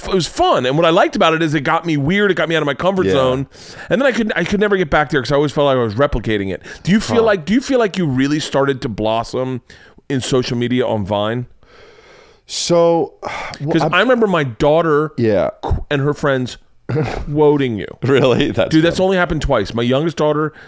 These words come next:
Speaker 1: did a John Mulaney bit
Speaker 2: Uh-huh.
Speaker 1: on the ride to a Dodgers game, and I
Speaker 2: Uh-huh.
Speaker 1: thought she had come up with it. Do you know how
Speaker 2: Uh,
Speaker 1: fucking excited I was when I
Speaker 2: that's
Speaker 1: was
Speaker 2: awesome.
Speaker 1: like,
Speaker 2: Yeah, you're
Speaker 1: "Wait, is that yours?" And she goes, "No, it's some guy on Netflix."
Speaker 2: Oh, that's funny.
Speaker 1: And my daughters quoted you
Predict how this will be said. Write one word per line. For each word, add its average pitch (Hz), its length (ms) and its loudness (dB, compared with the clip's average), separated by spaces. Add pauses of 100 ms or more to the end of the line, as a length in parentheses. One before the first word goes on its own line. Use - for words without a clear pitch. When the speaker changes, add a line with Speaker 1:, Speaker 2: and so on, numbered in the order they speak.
(100)
Speaker 1:
did 123 140 0
a 107 40 -2
John 117 340 0
Mulaney 127 400 0
bit 101 300 -2
Speaker 2:
Uh-huh. 87 240 0
Speaker 1:
on 107 60 0
the 113 100 0
ride 110 260 2
to 110 80 0
a 107 40 -2
Dodgers 101 460 -2
game, 95 260 -4
and 82 100 0
I 110 140 0
Speaker 2:
Uh-huh. 139 80 -4
Speaker 1:
thought 127 320 -2 (240)
she - 220 -4
had 117 80 -2
come 156 140 -2
up 160 100 0
with 180 80 -2
it. - 240 -4 (280)
Do - 60 -8
you 135 60 0
know 170 60 0
how 180 80 0
Speaker 2:
Uh, 202 320 4
Speaker 1:
fucking 165 180 0 (220)
excited 151 420 2
I 165 80 4
was 175 340 2
when - 100 2
I - 60 2
Speaker 2:
that's 143 140 0
Speaker 1:
was 127 160 2
Speaker 2:
awesome. 82 140 -4
Speaker 1:
like, 80 80 0
Speaker 2:
Yeah, 69 200 0
you're 85 100 0
Speaker 1:
"Wait, 170 160 2
is 160 120 2
that 214 160 2
yours?" 196 280 4
And 165 80 -2
she 143 80 -4
goes, 139 140 -2
"No, 139 140 2
it's 131 100 -2
some 143 160 -2
guy 127 160 0
on 120 180 -2
Netflix." 107 580 -6
Speaker 2:
Oh, 85 120 2
that's 80 160 0
funny. 78 300 -4
Speaker 1:
And 139 100 0
my 143 140 0
daughters 147 580 0 (360)
quoted 131 340 0
you 120 420 0